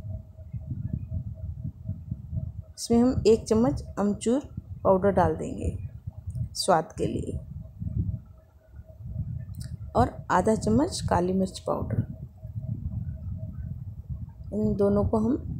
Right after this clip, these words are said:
दाल में मिक्स कर लेंगे अच्छे से। लीजिए, मूंग की छिलके वाली दाल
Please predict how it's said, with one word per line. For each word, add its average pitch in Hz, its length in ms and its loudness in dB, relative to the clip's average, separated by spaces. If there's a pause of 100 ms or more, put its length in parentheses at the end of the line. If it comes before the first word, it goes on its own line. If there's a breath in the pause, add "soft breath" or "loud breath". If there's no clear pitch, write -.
दाल 180 200 6
में 202 140 4
मिक्स 190 280 2
कर 170 200 2
लेंगे 92 280 0
अच्छे - 280 0
से। - 240 0 (640)
लीजिए, 226 420 6 (1400)
मूंग 220 260 6
की 247 160 4
छिलके 202 400 6
वाली 196 280 8
दाल 175 280 4